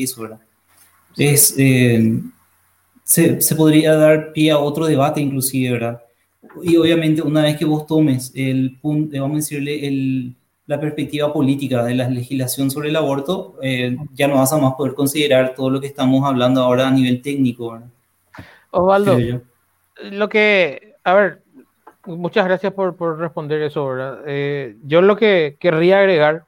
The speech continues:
Speaker 2: antes de pasar a otro comentario que vi que quería destacar, eh, es que a mí no me importa si una, una propuesta es de izquierda, derecha o de centro, con tal de que sea razonable y sustentada en hechos,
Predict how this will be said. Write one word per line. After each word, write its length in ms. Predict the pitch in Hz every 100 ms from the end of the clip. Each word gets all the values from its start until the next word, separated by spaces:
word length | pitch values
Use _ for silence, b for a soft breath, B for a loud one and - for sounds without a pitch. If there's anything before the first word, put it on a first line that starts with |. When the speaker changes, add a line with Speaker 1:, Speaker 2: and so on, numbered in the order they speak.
| -
Speaker 2:
antes 260 | 135 143
de 60 | 151
pasar 300 | 151 147 139
a 100 | 135
otro 160 | 131 143
comentario 460 | 147 135 139 135
que 100 | 135
vi 120 | 127 120
que 80 | 135
quería 400 | 127 117 120 123
destacar, 420 | 123 - 139 131 - B B B B B B _
eh, 440 | - 160 160 160 -
es 160 | 170
que 440 | - 202 190 175 123 _ _ _ _ _ _ -
a 120 | 160
mí 160 | 165 190
no 260 | 339 320
me 100 | 208
importa 460 | 156 147 180 185 131
si 120 | 123
una, 640 | 131 127 135 135 127 117 - _ _ -
una 200 | 131 139
propuesta 600 | 156 127 135 131 143 135
es 180 | 127 131
de 120 | 131
izquierda, 500 | - 135 123 123 127
derecha 360 | 123 120 131
o 20 | 127
de 80 | 120
centro, 480 | - 113 110 160 - b b b
con 200 | - 131
tal 200 | 127 123
de 120 | 139
que 120 | 151 151
sea 480 | - 135 135 139
razonable 800 | 123 127 147 131 117 117 131 175
y 140 | 214 131 _
sustentada 580 | - 131 131 120 120 123
en 100 | 131
hechos, 480 | 135 113 156 185